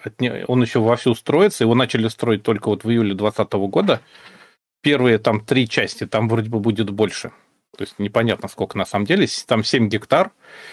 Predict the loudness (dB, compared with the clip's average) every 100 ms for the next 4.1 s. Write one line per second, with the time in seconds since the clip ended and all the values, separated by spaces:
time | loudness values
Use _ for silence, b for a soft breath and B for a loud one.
0 | B B B -12 -4 0 0 -2 -4 -10
1 | -8 -2 2 2 0 -4 -8 -2 0 2
2 | 0 0 0 0 0 2 2 2 2 0
3 | 2 -2 -4 -2 2 4 4 4 2 0